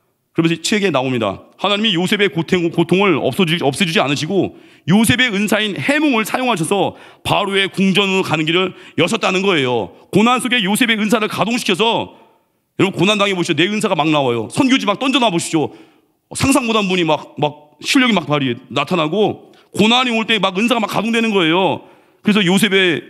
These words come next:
고난 속에 요셉의 은사를 가동시키고 그 은사가 그를 신하로서 오를 수 있는 최고의 자리까지 단숨에 끌어, 끌어올렸다는 거예요.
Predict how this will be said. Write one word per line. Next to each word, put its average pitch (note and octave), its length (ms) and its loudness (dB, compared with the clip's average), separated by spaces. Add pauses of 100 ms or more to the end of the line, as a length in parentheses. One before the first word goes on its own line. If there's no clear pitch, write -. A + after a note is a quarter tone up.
(100)
고난 F#3+ 220 2
속에 F#3+ 220 -2
요셉의 E3+ 340 2
은사를 F3 180 2
가동시키고 E3+ 600 0
그 G3 120 0
은사가 F#3 640 0 (200)
그를 D#3 460 0 (220)
신하로서 B3+ 540 0
오를 D#3 200 2
수 C3+ 100 -2
있는 E3+ 220 2
최고의 C#4 420 2
자리까지 E3 520 0 (280)
단숨에 G#3 540 -2 (220)
끌어, C4+ 380 2
끌어올렸다는 E3+ 520 2
거예요. A2 440 0